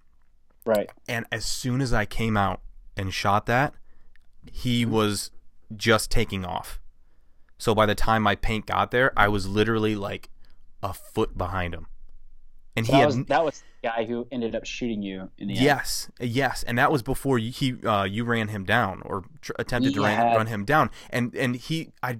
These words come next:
Speaker 2: don't believe he knew I was there yet, because when he ran through that lane, he ran it with his head facing forward, like he wasn't
Speaker 1: Yeah.
Speaker 2: put, trying to put me in or whatever. Um,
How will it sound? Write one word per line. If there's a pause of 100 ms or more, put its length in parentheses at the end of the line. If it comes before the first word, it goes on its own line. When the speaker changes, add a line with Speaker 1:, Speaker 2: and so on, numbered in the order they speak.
Speaker 2:
don't
believe
he
knew
I
was
there
yet,
because
when
he
ran
through
that
lane,
he
ran
it (160)
with
his
head (300)
facing
forward, (640)
like
he
wasn't
Speaker 1:
Yeah. (180)
Speaker 2:
put,
trying
to
put
me
in
or
whatever. (560)
Um,